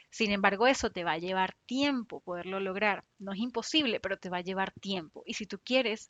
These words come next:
ver ingresos y escalar, pues necesitas aprovechar herramientas de marketing que ya están allí, pero que necesitas invertir. Si estás en este momento teniendo un trabajo fijo o tienes ahorros,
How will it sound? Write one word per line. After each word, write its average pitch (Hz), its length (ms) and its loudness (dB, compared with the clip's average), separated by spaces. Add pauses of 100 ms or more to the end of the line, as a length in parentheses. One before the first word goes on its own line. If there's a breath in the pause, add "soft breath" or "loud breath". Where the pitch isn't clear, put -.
(140)
ver 202 140 -2
ingresos 214 580 -2
y 196 140 -6
escalar, 202 580 2 (320 loud breath)
pues 247 140 4
necesitas 240 440 0
aprovechar 240 500 4
herramientas 196 460 -4
de 208 100 -6
marketing 202 400 -4
que 175 160 -8
ya 165 220 -2
están 175 320 -4
allí, 302 340 0 (360 loud breath)
pero 202 140 0
que 202 100 0
necesitas 208 560 -4 (320)
invertir. 202 720 0 (840)
Si - 180 2
estás 226 240 4
en 247 100 0
este 269 180 0
momento 294 320 6
teniendo 208 320 -2
un 220 80 -6
trabajo 240 380 8
fijo 226 460 0
o 214 160 2
tienes 208 320 -4
ahorros, 233 480 2